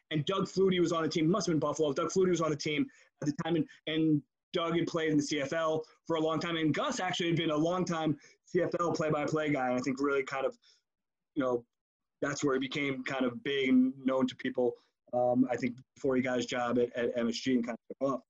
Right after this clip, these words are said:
Um, but, um, Doug came and, and saw Gus there, and I guess they were old friends, and, um, had dinner with him that night. So that was fun. You know, it was fun. You know, this was really at a time where my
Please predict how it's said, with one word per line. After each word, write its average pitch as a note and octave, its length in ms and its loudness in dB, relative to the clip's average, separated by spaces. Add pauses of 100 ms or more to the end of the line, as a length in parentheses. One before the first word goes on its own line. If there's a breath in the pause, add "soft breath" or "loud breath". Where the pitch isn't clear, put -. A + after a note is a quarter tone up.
(280)
Um, - 280 2 (260 loud breath)
but, - 140 0 (500)
um, C#3+ 580 4 (160)
Doug F3 220 0
came E3 300 0
and, D#3 120 2 (120)
and D#3 120 0
saw D#3 440 0 (180)
Gus D#3+ 220 -2
there, E3 300 0
and D3+ 120 0
I C#3+ 80 -2
guess C#3 220 -4
they D3 100 0
were C#3+ 120 0
old C#3+ 220 0
friends, D3+ 300 -2
and, C3 140 2 (440 soft breath)
um, - 120 -20 (140)
had C#3+ 140 0
dinner D3 240 0
with C#3 160 -2
him D3 220 2
that C#3+ 180 -2
night. D3 240 -4
So F#3 60 -2
that G3 100 0
was F#3+ 140 0
fun. E3+ 240 -2
You F#3 60 2
know, - 20 0
it - 20 2
was F#3+ 140 0
fun. A#3+ 320 0 (320 loud breath)
You F3+ 80 2
know, F#3 100 2 (400)
this A3 140 -2
was G3+ 100 -2
really A#3+ 220 2
at F3+ 80 -2
a E3 60 -2
time F3+ 200 -2
where D#3+ 100 0
my D3+ 160 0